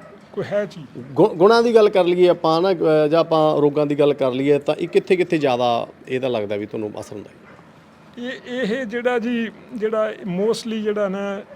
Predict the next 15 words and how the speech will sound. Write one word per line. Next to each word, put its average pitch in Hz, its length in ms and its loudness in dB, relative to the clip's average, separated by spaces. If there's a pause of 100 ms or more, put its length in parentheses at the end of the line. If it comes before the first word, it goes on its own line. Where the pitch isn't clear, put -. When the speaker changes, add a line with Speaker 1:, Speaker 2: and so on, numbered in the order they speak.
(160)
Speaker 1:
ਇਹਨੂੰ, 202 480 -4
ਕਿਉਂਕਿ 202 260 -6
ਪੱਚੀ 202 360 -10
ਰੁਪਏ 190 220 -4
ਦਾ 180 100 -6
ਆਂਡਾ 151 220 -8
ਹੈ, 170 100 -8
ਜਿਹਨੇ 190 260 -6
ਆਪਣੀ 208 280 -8
ਸਿਹਤ 220 360 -6
ਜਿਹੜੀ 202 320 -6
ਹੈ 185 60 -6
ਤਕੜੀ 175 320 -8
ਕਰਨੀ 165 400 -6
ਆ, 135 100 -8